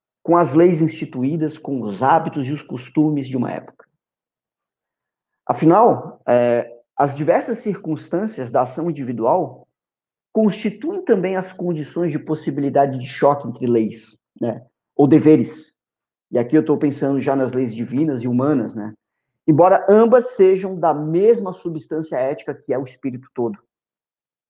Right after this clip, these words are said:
Aí tem a frase de Hegel, né? "O espírito é o povo,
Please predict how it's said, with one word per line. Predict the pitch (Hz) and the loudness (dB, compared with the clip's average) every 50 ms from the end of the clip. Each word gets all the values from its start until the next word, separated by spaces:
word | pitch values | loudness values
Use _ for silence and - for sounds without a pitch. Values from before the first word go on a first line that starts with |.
| _ _ _ _ _ _ _ _ _ _ _ _ _ _ _ _ _ _ - | _ _ _ _ _ _ _ _ _ _ _ _ _ _ _ _ _ _ 0
Aí | - 143 185 208 | 4 4 4 4
tem | 202 240 220 | 4 4 2
a | 190 | 2
frase | - - 185 190 202 170 156 | 2 2 2 2 2 2 -2
de | 139 143 | -6 -6
Hegel, | 143 151 156 147 131 120 117 | -2 0 0 0 0 -2 -4
né? | 117 117 117 117 - - - | -6 -6 -8 -10 -12 -12 -10
"O | 131 135 | -8 -8
espírito | 131 131 - - _ _ - 220 233 226 214 - 196 | -8 -10 -14 -20 _ _ -4 -4 -2 -4 -4 -2 -2
é | 180 | -2
o | 175 180 | -2 -4
povo, | - - 143 156 151 117 98 - - - - | -6 -4 -2 -2 -2 -2 -4 -10 -16 -20 -20